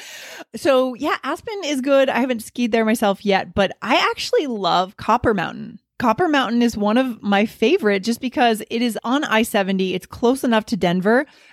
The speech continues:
and it's not, to be honest, I'm not a big Vail fan. Vail, Breckenridge, Beaver Creek, Keystone, these are the four famous ones.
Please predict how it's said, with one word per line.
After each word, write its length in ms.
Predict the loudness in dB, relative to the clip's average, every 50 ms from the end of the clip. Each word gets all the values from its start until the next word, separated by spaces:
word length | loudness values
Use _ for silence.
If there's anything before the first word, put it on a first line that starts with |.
| _ _ -4
and 100 | -2 -2
it's 240 | -2 -2 -4 -4 -2
not, 400 | 0 2 2 2 2 0 -2 -4 _ _ _ _ _ -4
to 60 | -2
be 120 | 0 0 0
honest, 260 | 0 2 2 2 2 2
I'm 100 | 0 0
not 180 | 0 0 0
a 40 | 0
big 260 | 0 0 -2 -2 -4
Vail 340 | -4 -2 0 0 2 0 0
fan. 500 | 0 0 0 2 2 2 0 0 -2 -4 _ _ _ _ _ -12
Vail, 380 | -4 0 2 4 4 4 2
Breckenridge, 920 | 2 0 0 0 0 0 0 0 0 2 2 2 0 -2 -4 -8 -10 -8 -4
Beaver 280 | 0 0 2 2 2 0
Creek, 360 | 0 0 -2 0 -2 -2 _ -4
Keystone, 540 | 0 0 0 0 0 0 0 2 2 2
these 180 | 2 0 0 0
are 60 | -2
the 120 | -2 -2 -4
four 580 | -4 -2 0 2 4 4 4 4 2 0 0
famous 540 | -4 -4 -4 -2 0 2 2 2 0 0 0
ones. 480 | -2 0 2 2 2 2 2 0 -4